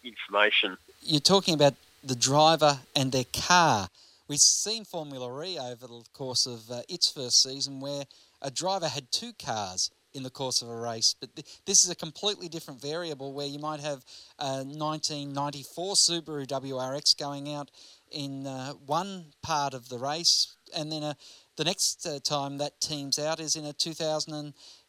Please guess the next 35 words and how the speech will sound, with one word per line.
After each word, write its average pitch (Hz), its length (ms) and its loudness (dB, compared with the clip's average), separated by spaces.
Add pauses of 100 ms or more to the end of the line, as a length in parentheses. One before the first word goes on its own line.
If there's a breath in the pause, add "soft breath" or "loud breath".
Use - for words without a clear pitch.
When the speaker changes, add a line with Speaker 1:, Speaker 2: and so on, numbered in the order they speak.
Speaker 2:
and 151 180 -4
fifteen 185 480 -6
model 139 220 -8
W 120 280 -8
R 110 200 -10
X. - 340 -4 (800 soft breath)
Speaker 1:
Yeah, 185 220 2 (100)
that's 160 160 -4 (100)
exactly 147 380 -6
right. 127 380 -2 (100)
So 135 80 -6 (160)
during 156 320 -6
the 113 80 -20 (120)
pit 143 120 -14 (120)
stops, - 320 -8
not 143 180 -2
only 123 280 -2
does 110 300 -20
the 117 80 -20 (120)
driver 127 380 -2
change, 107 580 -8
but - 140 -18
the - 60 -20 (160)
car 131 240 4 (120)
changes 104 380 -6 (180)
as 98 60 -20 (100)
well. 127 340 2 (500 loud breath)
But 127 240 0 (120)
each 131 200 -6 (100)
team 120 180 -4
only 117 300 -4
gets 110 220 -12 (120)
allocated 113 600 -8
one 110 280 -8 (120)
timer. 127 400 -2